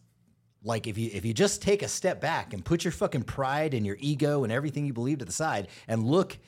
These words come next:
at the sector of fire he was in,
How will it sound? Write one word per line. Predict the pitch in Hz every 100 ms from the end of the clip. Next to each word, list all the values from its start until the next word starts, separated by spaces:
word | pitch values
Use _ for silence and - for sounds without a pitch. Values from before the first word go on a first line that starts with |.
| _ _ -
at | 120 104 - _ _ _ _ _ _ _ _ _ _
the | 110
sector | - - 208 - 165
of | 127
fire | - 123 131 156
he | 139 165
was | 165
in, | 165 196